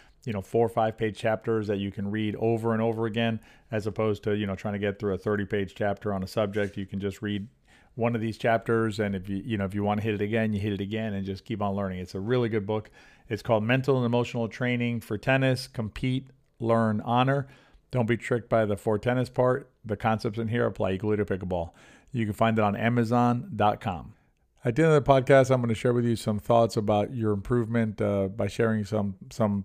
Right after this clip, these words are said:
things that are going on with my personal journey as a pickleball player. That'll be in the riff. What I wanna do now is jump into the interview with Coach Pete. If you haven't heard the first part of the interview, check out episode nine of the podcast. Listen to that.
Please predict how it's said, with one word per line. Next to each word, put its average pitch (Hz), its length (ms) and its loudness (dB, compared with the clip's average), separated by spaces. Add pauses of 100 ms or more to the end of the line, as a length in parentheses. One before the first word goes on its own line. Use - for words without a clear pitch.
(120)
things 117 300 -2
that 104 80 -2
are 104 40 -2
going 110 140 2
on 107 120 2
with 101 80 0
my 104 160 2
personal 113 400 0
journey 110 340 0
as 101 140 -2
a - 20 -8
pickleball 117 380 2
player. 123 340 2 (320)
That'll 117 180 2
be 117 120 2
in 107 80 0
the 101 80 2
riff. 127 360 2 (520)
What 120 120 2
I 110 40 6
wanna 117 180 6
do 120 160 4
now 120 220 6
is 107 100 2
jump 117 220 2
into 113 160 0
the 110 120 0
interview 110 380 2
with 107 240 2
Coach 110 300 2
Pete. 139 280 2
If 117 120 -2
you 127 80 6
haven't 131 180 4
heard 123 420 2
the 110 200 0
first 123 280 2
part 127 160 6
of 113 60 0
the 120 80 2
interview, 123 380 2
check 113 240 2
out 113 100 6
episode 110 380 2
nine 113 200 4
of 107 60 2
the 101 80 0
podcast. 117 640 2
Listen 110 260 -6
to 104 80 0
that. 117 260 4